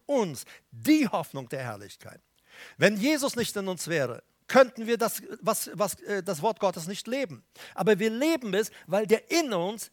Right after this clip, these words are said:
uns ist, der verwandelt uns. Die Bibel spricht von Metamorphose. Er verwandelt uns und befähigt uns, darin zu laufen. Ist das nicht stark? So, und er sagt hier,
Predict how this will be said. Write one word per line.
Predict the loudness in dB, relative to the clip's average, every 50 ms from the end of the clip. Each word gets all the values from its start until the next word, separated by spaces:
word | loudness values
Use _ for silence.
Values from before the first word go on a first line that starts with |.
| _ _
uns | -2 0 0 -2 -4 _ -4
ist, | -2 -2 -2 -2 -4 -4
der | -4 -4 -4
verwandelt | 0 0 0 2 2 0 0 0 -2 -4 -8 -6 -4
uns. | -4 -4 -4 -8 -12 -18 -20 -12 -6
Die | -4
Bibel | -2 -2 -2 -4
spricht | -6 -6 -6 -2 -2
von | -2 0 2
Metamorphose. | 4 2 4 4 2 2 4 2 2 2 2 0 0 2 0 0 -2 -4 -6 -8 -14 -18 -6
Er | -4 -2 0
verwandelt | 0 0 2 2 2 2 2 0 -4 -6 -6 -4
uns | -4 -4 -4 -6 -10 _ _
und | 0 2 2 2 2 -2 -4 -4
befähigt | -2 -2 -2 -4 -8 -6 -4 -2 0 0 0 -2 -2 -4 _ -4 -2
uns, | -2 -2 -2 -2 -2
darin | 0 0 2 0 -2 -4
zu | -6 -6 -2
laufen. | -2 0 0 -2 -4 -8 -12
Ist | -14 -12
das | -12 -12
nicht | -12 -14 -10
stark? | -8 -6 -6 -6 -8 -12 _ _ _ _ _ _ _ _ _ _ _ _ _ _ _ _ -20 -20 -10 2 4
So, | 6 6 6 2 -4 -18 -20 -20 -20 _ _ _ _ _ -12 -8
und | 0 2 4
er | 4
sagt | 6 4 2 2 2 4
hier, | 4 4 4